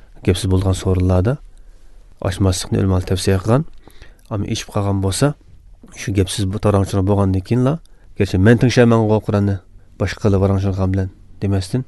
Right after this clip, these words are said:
imkon bor, uni o'chiritib, ayrim vaqt chiqarganda tingshash kerak. Qur'onni o'rniga boshqa bir, e,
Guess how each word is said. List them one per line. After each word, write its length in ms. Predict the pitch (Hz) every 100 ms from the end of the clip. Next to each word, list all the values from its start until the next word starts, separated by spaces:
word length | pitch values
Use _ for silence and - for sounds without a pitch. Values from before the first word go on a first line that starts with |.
| -
imkon 260 | - 95 92
bor, 120 | 113
uni 100 | 107
o'chiritib, 440 | 95 - 92 - - -
ayrim 240 | - 117 104
vaqt 180 | 92 -
chiqarganda 480 | - 98 95 92 123 - - - -
tingshash 340 | 104 - 92
kerak. 180 | - - - - -
Qur'onni 300 | - 98 95
o'rniga 280 | 90 101 123 - - -
boshqa 320 | 120 120 - 92
bir, 120 | 101 - -
e, 120 | -